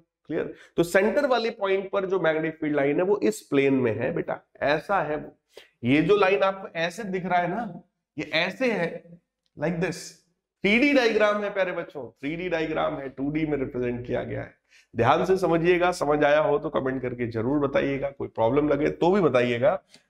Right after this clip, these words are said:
मैं कोशिश करूंगा आपको समझाने का, है ना। The magnetic field lines are straight। मैग्नेटिक फील्ड लाइन सेंटर में स्ट्रेट होती है।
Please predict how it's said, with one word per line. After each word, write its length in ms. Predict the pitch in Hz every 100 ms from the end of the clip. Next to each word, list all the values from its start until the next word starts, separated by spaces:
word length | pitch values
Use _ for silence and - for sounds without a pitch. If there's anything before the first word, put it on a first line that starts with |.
| -
मैं 80 | 113
कोशिश 300 | 131 151 -
करूंगा 280 | 170 175 160
आपको 180 | 143 143
समझाने 440 | 139 117 107 107
का, 100 | 101
है 120 | 101 135
ना। 180 | 160 - _ _ -
The 100 | 117
magnetic 500 | 120 151 185 240 -
field 240 | 202 208 185
lines 380 | 165 185 196 -
are 260 | 139 139 160 -
straight। 540 | - _ - 107 - - _ _ _ _ _ _ _ _ -
मैग्नेटिक 400 | 113 127 160 -
फील्ड 120 | 156
लाइन 220 | 143 156
सेंटर 340 | 151 135 135 143
में 400 | 175 262 262 - -
स्ट्रेट 680 | 123 - - 143 170 185 -
होती 220 | - - -
है। 200 | -